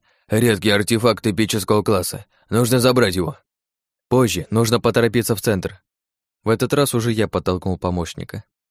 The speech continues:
«По главной улице, некогда искать обходной путь». На широкую, почти неповрежденную дорогу мы выскочили одновременно с человеком в черном. Центурион, мгновенно среагировавший на опасность, стремительно нанес удар своей глефой,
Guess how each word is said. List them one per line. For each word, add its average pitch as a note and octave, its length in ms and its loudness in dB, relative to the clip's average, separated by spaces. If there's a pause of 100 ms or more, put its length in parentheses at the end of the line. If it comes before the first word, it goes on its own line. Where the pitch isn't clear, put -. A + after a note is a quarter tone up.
(540)
«По A2 100 2
главной C3+ 320 4
улице, G#2 380 0 (180)
некогда B2+ 440 2
искать A2+ 260 0
обходной G#2+ 400 0
путь». F2+ 280 -4 (720)
На A2 140 0
широкую, B2+ 480 2
почти F#2 400 -2
неповрежденную G#2+ 800 0
дорогу F#2 540 -2 (340)
мы A2 140 0
выскочили C#3+ 460 0
одновременно A2 600 0
с - 80 -6
человеком G2+ 480 -2
в F#2+ 40 -8
черном. F2+ 480 -6 (280)
Центурион, A2 520 0
мгновенно G2 480 0
среагировавший F#2+ 800 -2
на F#2 100 0
опасность, F#2 540 -4 (180)
стремительно G#2+ 640 0
нанес G#2 320 0
удар G#2 240 0
своей G2+ 240 0
глефой, F#2 420 -4